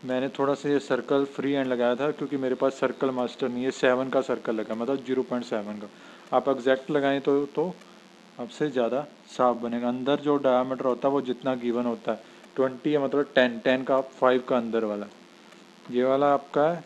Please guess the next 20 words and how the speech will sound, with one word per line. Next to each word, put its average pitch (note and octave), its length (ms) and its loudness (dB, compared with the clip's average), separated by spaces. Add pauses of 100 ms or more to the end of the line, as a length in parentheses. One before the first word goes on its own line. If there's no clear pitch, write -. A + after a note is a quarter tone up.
(100)
साढ़े B2+ 260 4
सात C#3+ 280 0
का D#3 100 -2
अंदर C#3 260 -2
वाला C3+ 240 2
जो C#3 160 -2
है E3 100 -6 (2000)
फ़ाइव C3 320 4
का C3+ 100 4
radius, B2 380 0
मतलब C#3+ 340 -4
diameter A#2 520 -2 (180)
ten, A2+ 180 -2 (180)
वो B2+ 80 -4
मैं C3+ 140 0
फ्री D3 240 -2
hand B2 220 -2
लगा A2+ 280 0
रहा B2 100 -4
हूँ। C#3+ 100 -10